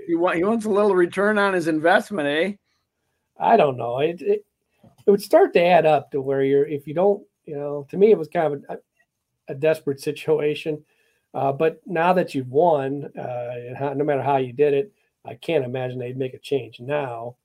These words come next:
Speaker 1: Right.
Speaker 2: Um, 'cause, you know, the thing is, we can always look at the fact that can, can it be worse? Well, yeah, it could be worse. It can come in and, and they could be completely on. Uh, although sometimes it looks like, you know, even when these guys play together all the time,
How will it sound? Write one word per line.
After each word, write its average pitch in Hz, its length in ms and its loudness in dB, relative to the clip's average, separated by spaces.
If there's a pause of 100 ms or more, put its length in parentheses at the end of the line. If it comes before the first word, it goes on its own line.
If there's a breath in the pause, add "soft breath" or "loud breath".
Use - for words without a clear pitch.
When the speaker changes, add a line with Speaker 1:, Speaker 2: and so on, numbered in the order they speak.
(240)
Speaker 1:
Right. 147 280 -6 (180)
Speaker 2:
Um, 120 160 -12 (100)
'cause, 190 180 0
you 214 100 6
know, 175 140 4 (320 soft breath)
the 151 80 -8
thing 226 160 10
is, 220 100 8
we 185 80 2
can 165 140 2
always 196 340 10
look 180 180 0
at 175 60 -4
the 139 80 -6
fact 147 300 -2
that 135 180 -4
can, 156 160 -4
can 175 240 0
it 175 120 -2
be 165 120 -2
worse? 165 500 -4
Well, 139 380 -2
yeah, 180 300 0
it 135 120 -6
could 127 140 -12
be 123 120 -14
worse. 117 380 -8
It 131 120 -16
can - 160 -20
come 131 240 -10
in 147 180 -4
and, 120 340 -10
and 123 160 -14
they 131 100 -12
could 135 140 -10
be 127 220 -20
completely 147 600 -6
on. 123 300 -12 (580 soft breath)
Uh, 127 360 -8
although 160 240 6
sometimes 196 480 6
it 151 80 -2
looks 180 220 -2
like, 147 260 0
you 139 140 -6
know, 139 80 -4
even 160 220 -6
when 151 120 0
these 143 140 -4
guys 143 220 -2
play 175 280 -4
together 135 380 -6
all 131 140 -6
the 135 60 -10
time, 139 280 -6